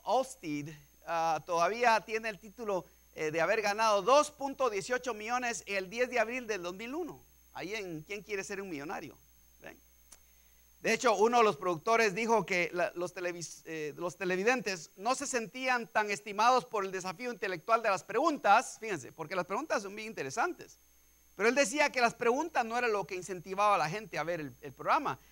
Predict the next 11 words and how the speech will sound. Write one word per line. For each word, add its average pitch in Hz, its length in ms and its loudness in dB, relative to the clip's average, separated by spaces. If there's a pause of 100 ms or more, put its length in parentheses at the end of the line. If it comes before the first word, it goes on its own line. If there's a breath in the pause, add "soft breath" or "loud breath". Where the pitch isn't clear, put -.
(140 soft breath)
sino 226 840 4 (120)
la 202 200 4
asombrosa 233 640 0
cantidad 220 320 -2
de 240 60 2
dinero 247 300 0
que 226 120 -2
los 196 160 0
competidores 202 640 -2
podían 214 400 -6
ganar. 175 400 -2